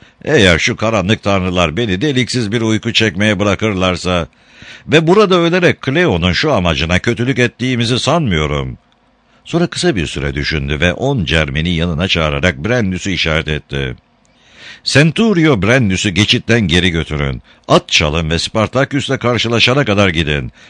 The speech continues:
Ya da daha da öteye, Nola'ya varana dek. Zira habercimizin oraya ulaşıp ulaşamadığını bilmiyoruz. Ama onlara burada nasıl direndiğimizi ve dövüştüğümüzü anlatın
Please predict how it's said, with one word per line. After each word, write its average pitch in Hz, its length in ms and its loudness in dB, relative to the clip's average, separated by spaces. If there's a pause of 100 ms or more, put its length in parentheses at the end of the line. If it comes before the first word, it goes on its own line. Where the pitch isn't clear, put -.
(120)
Ya 139 160 2
da 160 120 0
daha 147 240 4
da 90 120 2
öteye, 73 560 0
Nola'ya 127 500 2
varana 95 380 0
dek. 71 220 -2 (440)
Zira 87 460 2
habercimizin 82 680 0
oraya 101 300 0
ulaşıp 98 420 -2
ulaşamadığını 90 840 0
bilmiyoruz. 73 640 -2 (380)
Ama 156 200 4
onlara 151 380 2
burada 127 340 0
nasıl 123 320 0
direndiğimizi 82 840 0
ve 80 140 0
dövüştüğümüzü 95 600 -2
anlatın 80 500 -2